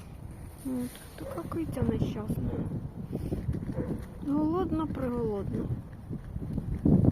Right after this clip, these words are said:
Треба ще на ту сторону віднести корму. Їж.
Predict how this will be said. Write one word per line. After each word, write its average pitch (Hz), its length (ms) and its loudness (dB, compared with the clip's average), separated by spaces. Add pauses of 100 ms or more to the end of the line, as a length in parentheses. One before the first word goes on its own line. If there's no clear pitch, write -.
(320)
Треба - 300 8
ще - 140 8
на 285 140 6
ту 285 220 0 (840)
сторону 277 680 6
віднести 240 640 0 (1700)
корму. 208 380 2 (480)
Їж. 302 360 2